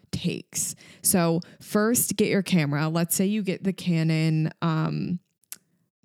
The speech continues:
R fifty. You're gonna be looking for Canon R mount cameras or lenses, Canon R mount. Um, at least I think so. Let me, <laughs> let me double check my facts here,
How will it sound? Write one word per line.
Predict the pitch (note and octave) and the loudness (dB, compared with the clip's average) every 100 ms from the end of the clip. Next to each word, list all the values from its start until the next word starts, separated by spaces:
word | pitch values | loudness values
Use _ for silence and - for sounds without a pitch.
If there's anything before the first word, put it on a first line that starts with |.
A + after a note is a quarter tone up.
| _ _ _ - | _ _ _ -6
R | F3 E3 | -2 -2
fifty. | - - - D#3+ F3 - - - - | -4 -6 -6 -6 -4 -6 -12 -4 0
You're | G3 | 2
gonna | A3 A#3+ | 2 2
be | C4 | 2
looking | G3+ F#3+ F#3+ F#3 | 2 2 0 0
for | F#3+ | -2
Canon | - D#3+ E3+ E3 E3 D#3+ - _ - | 0 2 2 4 2 0 -2 _ -2
R | E3+ D#3 D#3 | 0 2 0
mount | D3 C3 - | -2 -4 -6
cameras | - E3+ - G2 A#1 - - | -6 -6 -6 -8 -6 -4 -2
or | F3 D3+ | -2 0
lenses, | E3+ D#3 - E3+ - | -2 -2 -4 -6 -4
Canon | - F#3 F3 - | 0 4 4 2
R | - | -4
mount. | - C2 - - - - - | -6 -8 -12 -18 -20 -12 -4
Um, | E3 C3+ G#2 F#3 - _ _ | -2 -2 -4 -6 -8 _ _
at | A3 | -2
least | D4+ - | 0 -2
I | D#4 | -2
think | - E3+ | -2 -4
so. | - - | -6 -4
Let | F3 | -2
me, | G#3+ B3 - _ - | 0 -2 -6 _ -6
<laughs> | B3+ D4+ C4+ B3+ _ _ - _ - | -4 -4 -4 -10 _ _ -20 _ -6
let | F#3+ | -2
me | A#3 C4 - F3 E3+ | -2 -4 -6 -8 -6
double | E3+ E3+ E3 | -4 -4 -4
check | - E3+ F3 - - _ - | -2 -2 -4 -10 -20 _ -10
my | G3+ | -8
facts | F#3 F#2 F3+ E3 | -8 -8 -6 -8
here, | - B3 A3+ | -4 -4 -6